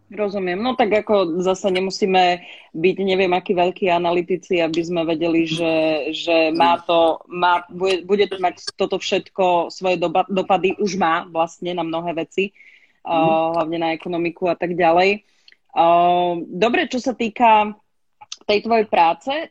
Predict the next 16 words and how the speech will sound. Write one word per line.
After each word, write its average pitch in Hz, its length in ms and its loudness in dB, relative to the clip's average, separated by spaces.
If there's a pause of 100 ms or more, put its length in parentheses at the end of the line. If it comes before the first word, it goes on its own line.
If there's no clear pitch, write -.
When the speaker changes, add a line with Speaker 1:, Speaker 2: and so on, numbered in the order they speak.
Speaker 1:
tak, 214 160 -4
a, 190 160 0
ty 214 100 -4
si 208 140 -8
aj 202 160 0
hovoril, 190 480 -2
že 175 400 -4
svojim 202 240 -4
zamestnancom, 190 880 -4
o, 185 100 0 (460)
si - 180 -8
samozrejme 185 480 -6
zabezpečil 185 840 -4 (320)
všetky 196 400 -2
ochranné 185 400 0
veci, 196 560 0